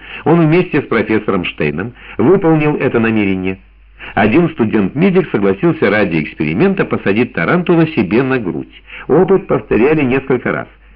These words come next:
и оказалось, что паук не в состоянии прокусить кожу человека.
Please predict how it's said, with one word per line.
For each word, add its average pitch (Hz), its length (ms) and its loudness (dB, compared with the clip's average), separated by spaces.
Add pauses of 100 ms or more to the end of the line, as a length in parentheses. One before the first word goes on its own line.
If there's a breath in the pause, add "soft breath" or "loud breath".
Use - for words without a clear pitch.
(160 loud breath)
и 110 100 2
оказалось, 139 500 2
что - 160 -2
паук 160 360 2
не 165 160 2
в 165 80 -4
состоянии 147 800 2
прокусить 101 720 -2
кожу 127 340 2
человека. 85 580 -6